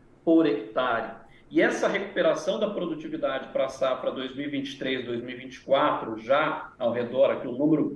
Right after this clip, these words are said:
pontual nosso do P C E já é uma estimativa pra safra que vem de produtividade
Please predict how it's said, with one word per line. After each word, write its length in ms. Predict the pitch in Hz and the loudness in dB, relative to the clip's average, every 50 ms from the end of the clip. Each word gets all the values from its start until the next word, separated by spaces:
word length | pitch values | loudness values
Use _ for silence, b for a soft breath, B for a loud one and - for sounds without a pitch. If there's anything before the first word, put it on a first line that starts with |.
| - | 0
pontual 640 | - 160 170 180 180 165 - 131 127 135 139 135 123 | 4 4 6 6 4 2 2 2 2 4 4 2 0
nosso 300 | 120 127 135 131 - 123 | -2 -6 -8 -8 -10 -12
do 60 | 117 | -16
P 140 | - - 117 | -12 -10 -10
C 220 | 110 113 - 127 131 | -10 -6 -2 -2 -2
E 60 | 120 | -2
já 80 | 120 | -2
é 40 | 123 | -6
uma 280 | 120 120 117 - - - - | -4 -4 -6 -6 -8 -14 -18
estimativa 540 | - - - - 123 113 - - 123 123 123 | -20 -20 -14 -12 -12 -10 -10 -8 -6 -4 -4
pra 140 | - 123 117 | -4 -4 -6
safra 340 | - - 123 117 - - | -2 -2 -2 -2 -2 -4
que 120 | - - 120 | -8 -8 -8
vem 200 | 113 127 127 120 | -8 -8 -8 -10
de 60 | - | -12
produtividade 720 | - 123 120 113 113 - 117 110 120 123 123 117 104 104 | -10 -6 -6 -6 -6 -6 -4 -2 0 0 0 -4 -6 -10